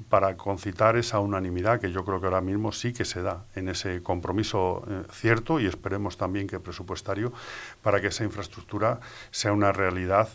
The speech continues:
en nuestra, en nuestra provincia en, en los próximos años, de la manera más inmediata posible. Yo creo que eso lo hemos reclamado, reclamado todos, pero es verdad que tiene que tener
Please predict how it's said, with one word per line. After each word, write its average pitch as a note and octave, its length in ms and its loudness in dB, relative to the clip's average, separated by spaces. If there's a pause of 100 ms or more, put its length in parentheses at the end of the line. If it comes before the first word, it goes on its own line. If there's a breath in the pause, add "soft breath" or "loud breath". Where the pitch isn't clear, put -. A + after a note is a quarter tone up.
(380 loud breath)
en G2 260 -2
nuestra, F2 920 0
en F2+ 240 -6
nuestra F2+ 400 -2
provincia G2+ 640 -2 (140)
en, F#2 420 -6
en F2 320 -8
los F2 120 -8
próximos F#2 460 0
años, F#2 420 2
de F#2+ 120 0
la G2 80 2
manera A#2+ 320 6
más B2 200 2
inmediata G2 460 -2
posible. F2+ 400 -2
Yo A2 100 -2
creo A#2+ 140 -2
que G#2+ 60 0
eso G#2 120 -6
lo G2 120 0
hemos F#2 180 0
reclamado, F2 640 0 (160)
reclamado F2+ 500 0
todos, E2+ 360 2
pero F2 240 -2
es G2 60 2
verdad G#2+ 240 2
que G#2+ 80 0
tiene F#2+ 160 -2
que F#2 100 0
tener G2 240 0